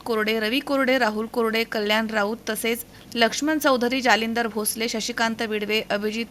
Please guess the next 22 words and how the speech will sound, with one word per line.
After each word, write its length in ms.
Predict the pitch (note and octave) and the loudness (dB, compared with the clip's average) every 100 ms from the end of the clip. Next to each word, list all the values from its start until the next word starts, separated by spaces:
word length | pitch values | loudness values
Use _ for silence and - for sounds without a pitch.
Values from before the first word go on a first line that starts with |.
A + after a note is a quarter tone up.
| - | -2
कदम, 260 | G3 G#3+ B3+ - - D#3+ A3+ | 2 2 0 -6 -10 -6 0
महेश 300 | A3+ C#4+ - | 0 0 2
कदम, 360 | C4+ C4+ C4 | 2 4 2
मधुकर 460 | A3+ G#3 G#3+ D4 D4 | 0 0 0 0 0
थोरात, 280 | B3 A3+ A#3 G#3 G3+ | 0 4 4 4 -2
अतुल 280 | A3 D#4+ | 0 0
कोरडे, 520 | D#4+ C4+ A#3+ A#3 A#3+ A3+ | 2 4 4 4 4 0
लखन 300 | A3 C#4+ D4+ | -2 -4 0
कोरडे, 320 | C4+ A#3+ A#3+ | 2 4 4
यशवंत 500 | A#3 - B3 C4+ C4 C4+ | 2 0 0 0 0 0
कोरडे, 320 | A#3+ A3 A#3+ - - - - - | 0 2 0 0 -12 -18 -18 0
शंकर 380 | D4 C4+ C4+ E4 | 2 4 2 0
हुडे, 300 | C4+ B3 C4 | 2 4 2
भूषण 480 | A3+ A#3 A#3 D#4 D#4+ | 2 -2 -2 0 0
मदने, 420 | C4 A3 A#3 C4 - - - | 0 2 0 0 -4 -14 -4
महेश 320 | B3 B3 D#4+ - | 0 2 0 0
कोरडे, 380 | C#4 A#3+ A#3+ | 2 4 4
गणेश 340 | A#3+ C4 D4+ - | 4 2 0 0
कोरडे, 380 | C4+ A#3+ A#3 B3 - | 0 2 2 2 2
राजू 400 | A3 G#3+ A#3 A#3+ | 4 4 2 -4
दुधाडे, 460 | A3 G3 G#3+ A3+ | -6 -2 2 2
बाळासाहेब 540 | G#3+ G3 G3 A3+ A#3 | 4 4 4 2 -2